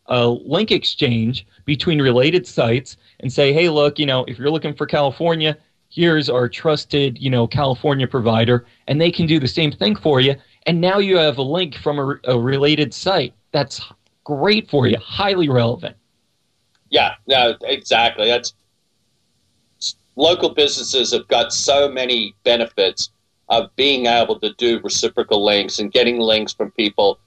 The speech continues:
Speaker 2: because you're local. You can go outside of your local area, and the people that you're asking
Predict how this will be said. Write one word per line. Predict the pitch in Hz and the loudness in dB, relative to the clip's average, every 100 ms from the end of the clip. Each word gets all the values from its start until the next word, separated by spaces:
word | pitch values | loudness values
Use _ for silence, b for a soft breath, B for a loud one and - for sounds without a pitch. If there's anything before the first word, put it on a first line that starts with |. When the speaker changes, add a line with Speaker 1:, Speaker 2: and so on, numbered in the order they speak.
| _ - | _ -4
Speaker 2:
because | 117 127 113 | 0 0 0
you're | 131 | 2
local. | 139 120 117 117 120 107 | 2 2 0 0 -4 -6
You | 107 | -8
can | 120 117 | -12 -2
go | 117 113 - | -2 -2 -2
outside | 127 127 - 123 | -4 -4 -6 -6
of | 113 | -6
your | 110 104 | -8 -6
local | 110 101 107 | -6 -4 -4
area, | 101 104 98 95 90 _ _ - | -2 0 0 0 -2 _ _ -6
and | 101 95 92 _ _ _ - | -4 -4 -10 _ _ _ -8
the | 120 | -6
people | - 120 120 113 | -2 0 2 2
that | 101 | 2
you're | 104 | 2
asking | 117 123 113 - 101 | 2 2 0 -6 -12